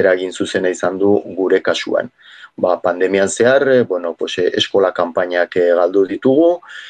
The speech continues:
eta baita ere, pues, e, udalekuak antolatzeko arazo nabarmen, e, izan dugu. E, kasu batzutan lortu izan dugu u-, udalekuak antolatzea, baina beti murrizketekin.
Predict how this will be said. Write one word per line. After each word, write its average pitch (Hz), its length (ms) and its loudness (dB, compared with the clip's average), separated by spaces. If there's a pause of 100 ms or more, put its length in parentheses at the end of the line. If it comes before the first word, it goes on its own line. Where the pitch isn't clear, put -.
(200)
eta 117 320 0
baita 101 380 2
ere, 101 200 4
pues, 90 280 -4
e, 85 460 -2 (100)
udalekuak 95 640 2
antolatzeko 95 720 0 (100)
arazo 90 360 -2
nabarmen, 90 640 0
e, 80 80 -2 (100)
izan 92 320 -4
dugu. 87 300 0 (140)
E, 92 280 0 (280)
kasu 95 280 0
batzutan 95 460 -2
lortu 98 340 2
izan 98 240 -4
dugu 98 220 0 (400)
u-, 101 240 4 (100)
udalekuak 104 400 2
antolatzea, 113 600 0
baina 113 420 0
beti 104 280 -2
murrizketekin. 87 800 -4